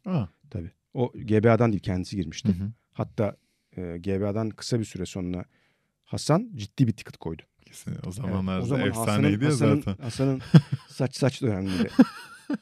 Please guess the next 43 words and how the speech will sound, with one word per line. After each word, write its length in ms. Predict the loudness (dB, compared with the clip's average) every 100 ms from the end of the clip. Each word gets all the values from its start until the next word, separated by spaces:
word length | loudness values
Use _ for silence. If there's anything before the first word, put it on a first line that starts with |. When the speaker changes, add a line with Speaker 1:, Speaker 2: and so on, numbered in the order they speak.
| -6 -8 _ _ -12
Speaker 2:
Ee, 300 | -8 -8 -10 -16 _
önemli 400 | -2 2 4 4
bir 60 | 2
ticket 260 | -6 -12 -8
koydu. 460 | -2 2 2 0 -6
Speaker 1:
Tabii 260 | -4 -4
canım. 340 | -6 -8 -8 -10
Speaker 2:
Ee, 40 |
Speaker 1:
Sağ 280 | 0 4 6
olsun 240 | 4 4
ya, 140 | 4 6
bence 400 | 6 6 4 2 -4 -20 -8
he-, 200 | -6 0
hepimize, 560 | 0 4 4 4 2 0 -14 -20 -6
bence 300 | 2 2 2
hepimize 400 | -2 0 0 2
derken 300 | 0 0 2
biraz 180 | 4 4
da 60 | 2
sizi 240 | -2 -2
Speaker 2:
Şu-, 60 | 4
Speaker 1:
kastediyorum. 460 | 4 4 2 2
Sizin 400 | 2 2 2 2
Speaker 2:
şöyle 320 | -2 2 6 6
söyleyeyim, 220 | 6 6
Speaker 1:
janra 320 | 6 6 4
için 180 | 4 4
Speaker 2:
Hasan'ın, 180 | 4 2 _
Hasan'ın 540 | -6 -2 2 2 4
Speaker 1:
ders 300 | 4 2 2
verdi 240 | -2 -2 -6
yani. 220 | -12 -14 -6
Speaker 2:
pre 220 | 2 6
V 140 | 6
C, 320 | 4 2 0 0 _ -2
yani 240 | 0 0
Türkiye'de 500 | -2 -6 2 4 4
V 100 | 4
C'ler 400 | 2 2 2 4
daha 160 | 2 0
etlenip 380 | -4 -4 -4 -2
butlanmadan 600 | -10 -2 0 0 0 -2
önce 400 | -2 -2 -2 -4